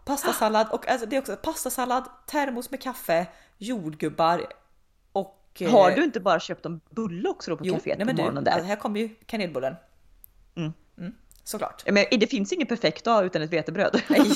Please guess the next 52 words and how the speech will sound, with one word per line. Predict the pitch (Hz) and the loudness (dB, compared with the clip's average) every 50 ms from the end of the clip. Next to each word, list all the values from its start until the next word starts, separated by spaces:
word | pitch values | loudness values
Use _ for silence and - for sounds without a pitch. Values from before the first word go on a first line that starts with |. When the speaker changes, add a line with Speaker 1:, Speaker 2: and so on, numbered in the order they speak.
| 214 208 | 2 0
Speaker 1:
nej, | 247 - | 0 2
nej. | 311 247 190 226 202 208 | 2 2 4 4 4 2
Perfekt | 185 - 269 269 - 269 294 - - | 2 2 -2 -2 0 0 -2 -2 0
dag | - 208 190 190 - | 0 0 0 0 -2
inkluderar | - 233 214 190 - 226 175 175 165 - 208 - - | -4 -4 -4 -4 -4 -2 0 0 0 0 0 -2 -4
alltid | 226 196 - - - 185 160 156 - | -4 -4 -6 -8 -8 -8 -8 -6 -8
ett | - 170 | -10 -6
vetebröd. | 160 175 156 165 - - - - 156 190 - - 294 285 277 277 254 233 - - - | -4 -4 -4 -4 -4 -8 -8 -6 -6 -6 -6 -6 -6 -6 -6 -6 -8 -8 -10 -12 -4
Speaker 2:
Ja. | - 190 175 175 175 | 0 4 4 6 6
Speaker 1:
Eh, | 185 180 - - | 6 4 2 0
så | - - 233 | -2 -2 2
då | 277 330 349 | 2 4 4
är | - - | 4 4
Speaker 2:
Ja, | 233 269 | 4 4
Speaker 1:
sol- | - - 320 262 | 2 2 4 4
Speaker 2:
fan | 381 339 302 262 | 6 6 6 6
vad | 240 262 - | 4 2 2
trevligt | - 339 277 220 208 - | 2 2 4 4 2 0
det | 220 | -2
är | 190 | -2
med | 185 175 170 | -2 -2 0
bullar, | 233 240 202 185 196 220 185 | 0 -2 0 0 0 2 2
alltså. | 139 139 - - - - - - - | 2 0 0 -2 -4 -4 -6 -4 0
Jag | 190 175 | 2 4
är | |
så | 170 160 | 4 4
Speaker 1:
Ja, | 156 151 | 4 4
Speaker 2:
jävla | 151 - 175 160 160 160 | 4 4 2 0 -2 -2
Speaker 1:
så | 175 185 | 0 0
jä-, | 170 | 0
Speaker 2:
sötsugen | 156 - - 151 151 151 | -2 -2 -6 -10 -8 -2
nu | 147 127 | 0 0
också. | 107 - - - | 0 0 0 0
Speaker 1:
ja, | 165 160 160 | 2 2 2
det | 147 143 | 0 -2
är | 139 | -4
också | 135 - - - - - - | -4 -6 -8 -10 -10 -10 -12
sjukt. | - - 175 151 - - - - - - - - - - - _ - - | -10 -8 -8 -8 -8 -8 -14 -18 -18 -18 -20 -20 -20 -20 -20 _ -20 -6
Fan, | 190 - 175 156 156 151 | 0 2 2 2 0 -2
skjut | - - - - 202 147 - - | -10 -8 -6 -4 -4 -4 -6 -6
mig | 160 143 143 | -4 -4 -4
och | 156 | -4
längta | 165 160 - 156 | -4 -6 -8 -8
till. | - 160 147 - - - | -8 -8 -10 -10 -10 -6
Ja, | - 202 214 208 | -2 -2 0 2
nej, | 233 269 302 - - - 247 220 - - | 2 2 2 0 -2 -8 -12 -10 -8 -8
nu | 247 | -6
ska | 269 - | -6 -4
vi | 247 | -2
se. | - - - | 0 0 2
Speaker 2:
Mm. | 196 190 170 - - - - - | 0 -2 -2 -4 -10 -16 -10 -2
Speaker 1:
Ehm, | - 202 202 196 196 196 196 202 185 | 0 2 4 4 4 2 0 -2 -4